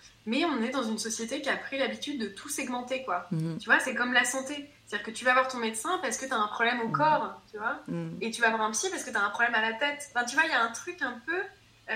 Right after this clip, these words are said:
Speaker 1: est-ce qu'on peut pas juste tout rejoindre ? Parce qu'on n'est pas juste, euh, une tête, des yeux, un nez.
Speaker 2: Ouais.
Speaker 1: En fait, on est tout, quoi.
Speaker 2: Ouais, ouais,
Speaker 1: On
Speaker 2: ouais.
Speaker 1: est tout, on est des émotions,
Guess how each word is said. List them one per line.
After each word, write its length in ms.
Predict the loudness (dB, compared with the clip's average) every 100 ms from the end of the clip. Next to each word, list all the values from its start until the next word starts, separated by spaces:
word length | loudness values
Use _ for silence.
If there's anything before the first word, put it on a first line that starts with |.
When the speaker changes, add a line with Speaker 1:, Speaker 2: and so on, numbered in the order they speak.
| -4
Speaker 1:
est-ce 280 | -2 -4 -6
qu'on 140 | -10
peut 140 | -8 0
pas 160 | 2
juste 260 | 2 -4 -8
tout 120 | -2
rejoindre ? 340 | 0 0 -2 -4
Parce 140 | -6
qu'on 100 | -4
n'est 80 | -2
pas 220 | 0 0
juste, 320 | -2 -6 -4
euh, 160 | -2 -2
une 180 | -4 -2
tête, 380 | 2 4 4 2
des 280 | -4 -6 -6
yeux, 220 | -2 2
un 220 | 2 0
nez. 420 | -2 -4 -2 -2 -4 -4
Speaker 2:
Ouais. 180 | -4 -2
Speaker 1:
En 40 |
fait, 200 | 2 2 0
on 20 |
est 180 | -4 -6 -10
tout, 120 | -6 -6
quoi. 240 | -2 -2
Speaker 2:
Ouais, 60 | -2 -4 -4
ouais, 100 | -6
Speaker 1:
On 40 | -6
Speaker 2:
ouais. 60 | -6
Speaker 1:
est 100 | -8
tout, 100 | -6
on 180 | -4 -4
est 80 | -6
des 180 | -6 -4
émotions, 380 | -4 -6 -8